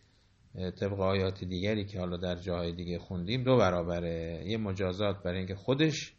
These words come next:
اهل کفر و گناه و ظلم بوده، یه مجازات هم برای اینکه دیگری رو گمراه کرده. و جعلنا،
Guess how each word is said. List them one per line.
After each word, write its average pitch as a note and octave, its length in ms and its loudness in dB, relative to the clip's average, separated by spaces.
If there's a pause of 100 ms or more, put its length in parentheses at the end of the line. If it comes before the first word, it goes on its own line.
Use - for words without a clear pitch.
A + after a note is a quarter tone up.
(920)
اهل C3 320 6
کفر B2+ 360 2
و B2+ 100 2
گناه A#2+ 340 4
و A#2 80 2
ظلم A2+ 380 2
بوده، G#2+ 220 -2
یه G#2 220 2
مجازات A2 580 2
هم B2 140 2
برای G2+ 200 2
اینکه B2+ 220 -2
دیگری G#2 540 2
رو F2 460 -2
گمراه D#2+ 440 -2
کرده. D#2 760 -8 (880)
و F#2 60 0
جعلنا، F#2+ 800 4